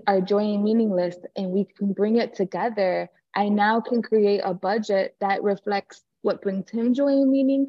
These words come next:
and what r-, brings me joy and meaning, and making sure that, hey, if it's in the budget, yeah, if it's in the budget, it doesn't matter. The budget is gone and that, that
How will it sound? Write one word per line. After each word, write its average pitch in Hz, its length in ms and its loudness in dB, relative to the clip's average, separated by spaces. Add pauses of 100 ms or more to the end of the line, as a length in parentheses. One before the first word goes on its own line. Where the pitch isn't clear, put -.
and 202 140 -4
what - 180 -2
r-, - 140 -6 (220)
brings 185 280 -4
me 254 180 2
joy 254 200 2
and 247 180 0
meaning, 254 320 -2 (260)
and 208 200 0
making 214 320 0
sure 214 340 -2
that, 196 360 -2 (500)
hey, 233 220 6
if 190 120 0
it's 247 160 -2
in 330 100 0
the 294 120 4
budget, 285 680 0 (220)
yeah, 269 500 -2
if 247 140 2
it's 269 160 2
in 330 100 -4
the 311 120 -2
budget, 294 580 -6 (100)
it 220 160 -2
doesn't 233 320 -6
matter. 208 680 -4
The - 60 -18
budget - 320 -12 (640)
is - 140 -10
gone 180 420 -4
and 185 160 -6
that, 185 360 -2 (600)
that - 220 -4